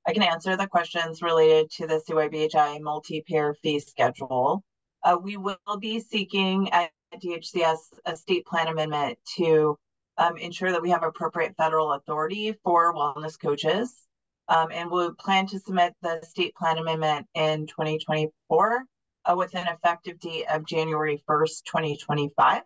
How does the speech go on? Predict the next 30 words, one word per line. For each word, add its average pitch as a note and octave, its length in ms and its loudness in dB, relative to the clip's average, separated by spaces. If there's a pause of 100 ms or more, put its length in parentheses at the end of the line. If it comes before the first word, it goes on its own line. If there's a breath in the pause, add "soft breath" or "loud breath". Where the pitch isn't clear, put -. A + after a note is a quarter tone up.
(640)
So F#3+ 200 -4
we G3+ 280 -8
will, G3+ 460 2 (160)
um, E3+ 240 0 (100)
add G3 440 2 (100)
wellness F3+ 420 -4
coaches, E3+ 840 0 (140)
um, E3+ 340 4 (220)
to G#3+ 420 -4
the F3 520 4
multi-payer F3 680 -2
fee E3 200 -6
schedule A3 680 4 (500)
once F#3 420 2
we G3+ 180 -4
have F3 360 6 (140)
the F3 100 0
appropriate D#3+ 680 0
authority E3 840 0 (300)
under E3 280 2
the D#3 120 -8
state D#3 480 -6
plan, D3 400 2
so D3+ 200 -2
starting D#3 360 0
in D3 120 -8
January C#3 680 -2
of - 180 0
twenty A#2 280 -10
twenty-five. - 500 -8